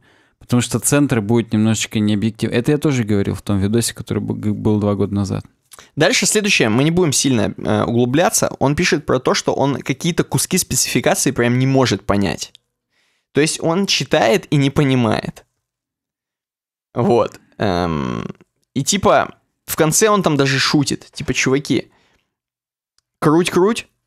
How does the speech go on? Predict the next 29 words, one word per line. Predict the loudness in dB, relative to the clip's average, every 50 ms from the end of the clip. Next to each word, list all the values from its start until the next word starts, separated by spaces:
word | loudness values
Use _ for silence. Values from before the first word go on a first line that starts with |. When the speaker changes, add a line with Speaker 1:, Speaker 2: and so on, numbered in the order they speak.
| _ _ _ _ _
Speaker 2:
Я, | -2 2 2 2
говорит, | 2 2 2 0 0 -4 -6 -4
если | 0 0 0 0 2 2 2
ва-, | 4 4 4 4 2
вас | 2 4 4 4 4 2 0 -2
хоть | -2 0 0 0
чуть | 0 2 2 2 2 2
заинтересовало, | 2 0 2 2 2 0 2 2 2 2 2 4 2 2 2
то... | 2 2 0 0 0 -2 _ _ _ _ -20 -8 -2
А | 0 2
я, | 4 4 2
говорит, | 2 2 0 0 2
пойду | 0 0 2 2
другие | 2 2 2 2 2 2 0
с-, | 0 0
C | -2 -2 0 0 0
S | 0 0
S | 0 -2
спецификации | -2 -4 -6 -6 -4 -4 -2 0 0 0 0 -2 -4
щас | -2 -2 -2 -2
читать. | -4 -4 -2 0 0 0 -2 -4 _ _ _ _ _ _ _ _ _ _ _ -4
Меня | 0 0 2 2 2
настолько, | 2 0 0 0 0 0 0
типа, | -2 -4 -6 -6
вштырило, | -6 -4 -2 -2 -2 0 0 0 2 2 2 0 0
что | 0 -2 -4
это | -4 -4 -4
круть. | -4 -4 -6 -6 -10 -14 _ _ _ _ _ _ _ _ _ _ _ _ _ _ -20 _ _ _ _ _ _ _ _ _ -2
Speaker 1:
Ну, | 0 2 2 2 0 0 -4